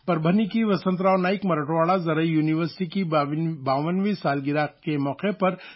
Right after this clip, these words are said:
कल खरीफ फसल से मुतालिक सेमिनार और जराई नुमाइश का एहतमाम किया गया था। इस नुमाइश का इफ्तिताह रियासत के मिट्टी और तहफ़्फ़ुज़ आब महकमे के सेक्रेटरी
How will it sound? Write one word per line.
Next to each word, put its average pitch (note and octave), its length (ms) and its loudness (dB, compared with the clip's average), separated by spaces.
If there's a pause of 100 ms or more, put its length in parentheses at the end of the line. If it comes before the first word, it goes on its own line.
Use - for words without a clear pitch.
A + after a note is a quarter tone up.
(140)
कल F#3 180 2
खरीफ E3 340 -2
फसल G3 380 0
से G3 120 -2
मुतालिक F#3 460 0
सेमिनार D3+ 640 0 (280)
और D#3 140 2
जराई D#3 340 2
नुमाइश D#3 380 0
का F#3+ 140 -2
एहतमाम D3+ 580 -2
किया D3+ 280 0
गया C#3+ 260 0
था। - 380 2 (400)
इस C3+ 180 -8
नुमाइश D3+ 300 2
का C#3+ 160 -2
इफ्तिताह D#3 380 -2
रियासत D#3+ 480 -2 (100)
के D#3+ 160 0
मिट्टी C#3 540 -2 (100)
और D3 200 0
तहफ़्फ़ुज़ C#3+ 600 -2
आब C#3+ 320 0 (100)
महकमे C#3 460 -4
के C3+ 160 -4
सेक्रेटरी F3+ 600 -2